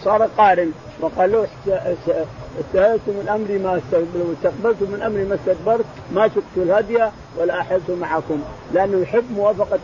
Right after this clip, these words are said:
الصحابة رضي الله عنهم، لكنه مضى الشيء، مضى ثلاث وستين بدنة قلتها، مضى هذا، ولا يمكن يحل إلا حتى ينحرها في منى إذا رجع من عرفات.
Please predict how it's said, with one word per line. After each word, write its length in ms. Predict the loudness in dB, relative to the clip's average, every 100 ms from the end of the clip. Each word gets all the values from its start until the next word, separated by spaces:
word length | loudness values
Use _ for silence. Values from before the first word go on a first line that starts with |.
| -4
الصحابة 420 | -6 2 2 2
رضي 180 | 0 0
الله 300 | 0 0 0
عنهم، 280 | 0 -2 -4 -6 -8 -2
لكنه 560 | 0 2 0 0 -2
مضى 420 | 2 2 2 0 -2
الشيء، 300 | 0 0 0 -8 -4
مضى 260 | 0 2 2
ثلاث 300 | 2 2 2 -4
وستين 420 | -2 -2 0 -2
بدنة 340 | 0 0 0
قلتها، 340 | 2 0 -2 -2
مضى 240 | 0 0
هذا، 380 | 2 2 0 -6 -12 -6 2
ولا 180 | 4
يمكن 300 | 2 0 -2
يحل 240 | -2 -2 -2
إلا 200 | -2 -2
حتى 320 | -2 -2 0 0
ينحرها 540 | 0 -2 0 0 0 -4 -14 -4
في 120 | -2
منى 420 | 2 0 0 0
إذا 160 | 0 0
رجع 280 | 0 -2 -2
من 140 | -2
عرفات. 440 | -2 -2 0 -2